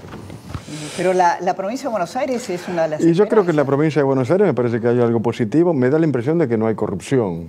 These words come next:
Speaker 2: o que, eh, de, de, la corrupción que había en gran medida ha desaparecido. Bueno, y tiene el,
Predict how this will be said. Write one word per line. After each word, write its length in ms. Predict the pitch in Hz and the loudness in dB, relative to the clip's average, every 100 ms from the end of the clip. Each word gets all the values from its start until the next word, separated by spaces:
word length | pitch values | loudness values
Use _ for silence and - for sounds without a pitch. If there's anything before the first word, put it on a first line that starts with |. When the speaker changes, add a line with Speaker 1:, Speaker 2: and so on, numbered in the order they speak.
| - | -10
Speaker 2:
o 100 | 104 | -10
que, 120 | 87 98 | -6 -6
eh, 40 | - - - - - - | -8 -20 -20 -20 -16 -8
de, 640 | 71 76 67 - - 82 | -6 -4 -6 -6 -8 -8
de, 180 | - - 87 | -6 -6 -4
la 120 | 82 | -4
corrupción 420 | 82 95 90 110 107 | -2 -2 -2 -2 -2
que 60 | 101 | 0
había 440 | 107 135 127 87 - - - | 2 2 2 0 -6 -18 -20
en 140 | 76 87 | -8 -4
gran 200 | 92 98 | -2 -2
medida 380 | 92 101 120 104 | 0 0 2 0
ha 60 | |
desaparecido. 800 | 90 82 85 90 92 139 98 82 - - - - - - - - - - - - - - - - - - - | -4 -8 -8 -6 -4 -2 -2 -4 -10 -20 -20 -20 -20 -20 -20 -20 -20 -20 -20 -20 -20 -20 -20 -20 -20 -20 -12
Bueno, 260 | - 180 98 - | -2 0 0 -4
y 120 | 92 87 | -8 -2
tiene 260 | 117 117 | 0 0
el, 100 | 107 | 0